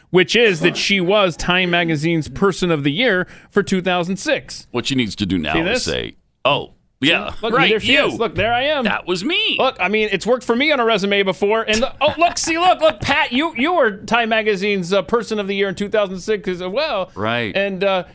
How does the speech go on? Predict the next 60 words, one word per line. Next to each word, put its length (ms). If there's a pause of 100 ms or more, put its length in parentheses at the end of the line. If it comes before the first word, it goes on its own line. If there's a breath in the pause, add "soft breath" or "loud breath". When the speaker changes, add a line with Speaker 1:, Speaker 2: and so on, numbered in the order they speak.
(160 loud breath)
Speaker 2:
And 100
there 120
you 180
Speaker 1:
I, 40
Speaker 2:
are. 260
Speaker 1:
I, 80
see, 160
there 180
I 80
am. 200
See? 320 (140)
Look 120
at 60
that 100
Speaker 2:
Uh-huh. 100
Speaker 1:
right 240
there. 340 (100)
And 180
Speaker 2:
Yeah. 40
Speaker 1:
so, 300
um, 260 (380)
be 100
sure, 240
by 100
the 80
way, 140
up 160
<laughs> 40 (360 loud breath)
There's 140
Speaker 2:
Jeffy, 180
too. 280
Speaker 1:
Jeffy. 40 (240)
Speaker 2:
Jeffy's 100
been 200
Speaker 1:
Now 80
Speaker 2:
Time 80
Speaker 1:
that, 220
Speaker 2:
Magazine. 260
Speaker 1:
that 200
one, 140
they, 320
they 200
almost, 540
uh, 140
pulled 220
the 40
plug. 200
Oh, 100
look 100
at 120
Rob 340
made 220
it 100
up 180
there 220
as 120
Person 300
of 60
the 80
Year. 260